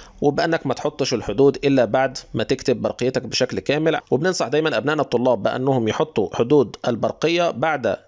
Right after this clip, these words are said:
الانتهاء من كتابتها، تجنبًا للأخطاء اللي احنا بنشوفها من بعض الطلاب. فمثلًا بنشوف بعض الطلاب بأنه بيجي هنا يكتب اسم المرسل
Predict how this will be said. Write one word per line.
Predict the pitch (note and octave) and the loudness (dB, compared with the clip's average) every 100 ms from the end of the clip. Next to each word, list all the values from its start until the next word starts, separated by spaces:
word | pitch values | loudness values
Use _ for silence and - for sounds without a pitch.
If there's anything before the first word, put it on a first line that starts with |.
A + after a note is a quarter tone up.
| - | -8
الانتهاء | A#2+ A#2+ A#2 A#2+ C3+ B2+ A2+ | -6 -4 -4 -2 0 -2 -2
من | B2 A#2 - - | -2 -2 -6 -6
كتابتها، | A2 A2 C3+ C#3 G3+ G3+ - - - | 0 0 0 0 -2 -2 -8 -20 -4
تجنبًا | E3+ E3 G3 F3 | 0 2 2 0
للأخطاء | A#2 - D#3 | -2 -2 0
اللي | C#3+ D3 | 0 0
احنا | C#3+ | -2
بنشوفها | A2+ C#3 C3+ | -2 -2 -2
من | G#2 | -4
بعض | G#2+ B2+ | -2 -2
الطلاب. | A#2 F#2+ C3 F3+ - - - | -2 -2 0 -2 -6 -20 -12
فمثلًا | - E3 F3+ C3 | -4 -2 -2 -2
بنشوف | G#2+ A2+ - D3+ - | -2 0 0 0 -2
بعض | B2 A#2+ | -4 -4
الطلاب | A#2+ B2 C3+ | -2 0 0
بأنه | A#2 C3+ | -2 -2
بيجي | B2 E3+ C3 | 0 0 0
هنا | C3+ | 2
يكتب | A#2+ - A2+ | 0 0 -4
اسم | - - - | -2 -6 -4
المرسل | A#2 G#2+ C3 - G2 | -2 0 0 0 -4